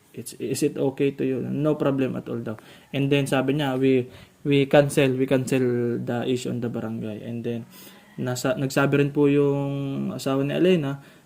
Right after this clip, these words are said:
na ah, he, he, wala siyang full knowledge dun about dun sa pag-complain kasi nag-uusap sila sa Tagalog. Wala siyang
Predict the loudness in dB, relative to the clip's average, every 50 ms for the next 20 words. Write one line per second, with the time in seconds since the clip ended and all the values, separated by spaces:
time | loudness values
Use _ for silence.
0 | _ -4 0 0 2 2 2 0 -2 -4 -8 -16 -20 -20 -20 _ -4 -2 -2 -2
1 | -4 -6 -10 -8 _ 4 6 6 6 4 2 -6 -16 _ 0 2 2 4 4 2
2 | 2 2 2 0 0 0 0 -2 -4 -6 -8 -14 _ _ _ _ _ 2 4 4
3 | 4 4 2 0 0 0 2 4 4 4 6 6 4 6 6 4 4 2 0 0
4 | 0 0 0 0 -4 0 0 0 0 -2 -6 -6 -6 -2 -2 0 -2 0 -2 -4
5 | -4 -2 0 0 0 0 0 -4 -4 -4 -4 -2 0 0 0 0 -2 -4 -4 -2
6 | -4 -4 -4 -4 -6 -4 -4 -2 -2 -2 -2 -2 -4 -4 -8 -14 -20 -20 -20 -20
7 | -20 -20 -20 _ _ 0 0 0 0 -2 -4 -4 -4